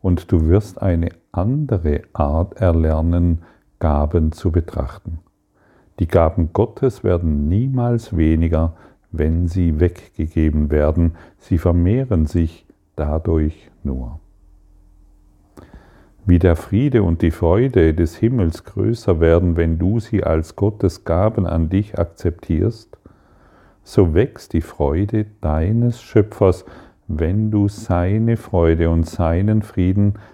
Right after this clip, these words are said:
als die deinen annimmst. Wahres Geben ist Schöpfung. Jetzt weißt du, was Schöpfung ist. Es gibt so viele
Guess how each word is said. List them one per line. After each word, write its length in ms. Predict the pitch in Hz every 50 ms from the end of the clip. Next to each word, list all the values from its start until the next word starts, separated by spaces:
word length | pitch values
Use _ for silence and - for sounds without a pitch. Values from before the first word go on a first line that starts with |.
| _ _ _
als 320 | - 82 82 82 82 -
die 260 | - - 76 71 - _
deinen 640 | - 78 73 76 78 82 85 90 87 87 90 92 -
annimmst. 720 | - 82 76 71 69 69 67 67 67 73 - - _ _ _ - - _ _ _ _ _ _ _ _ _ _ _ _ _ _ _ _ _ _ _ _ _ _ _ _ _ _ _ -
Wahres 540 | 80 73 67 65 73 85 110 104 - -
Geben 540 | - - 104 101 104 101 110 110 110 117 117 -
ist 320 | 110 104 104 - - -
Schöpfung. 760 | - - 143 - _ - - - - - - - - - - - _ _ _ _ _ _ _ -
Jetzt 320 | 71 69 71 - - -
weißt 320 | - 64 76 76 - -
du, 100 | - 67
was 180 | 69 65 65 -
Schöpfung 500 | - - - 69 - - - 67 60 -
ist. 300 | - 73 - - _ _ _ - _ _ _ _ _ _ _ _ _ _ _ _ _ _ _ _ _ _ _ _ _ _ _ _ _ _ _ _ _ _ _ - - _ _
Es 80 | -
gibt 220 | - 104 101 - -
so 140 | - 120 107
viele 480 | - 104 90 80 80 78 78 78 76